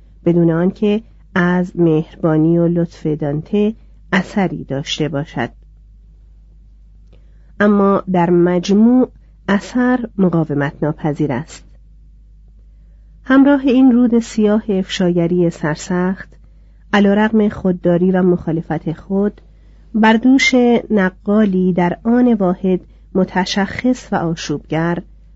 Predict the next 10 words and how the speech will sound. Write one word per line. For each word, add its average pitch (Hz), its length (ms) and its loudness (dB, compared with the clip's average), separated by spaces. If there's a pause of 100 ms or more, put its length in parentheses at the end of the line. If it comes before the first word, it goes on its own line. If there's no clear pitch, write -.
(160)
با 175 380 2
وقار 180 520 0
و 175 220 0
شتابگر 196 920 -4 (420)
برده 180 320 2
می‌شویم. 139 600 -4 (1600)
بازیگری 226 760 4
پس 214 300 -4
از 185 340 0
بازیگر 170 720 -2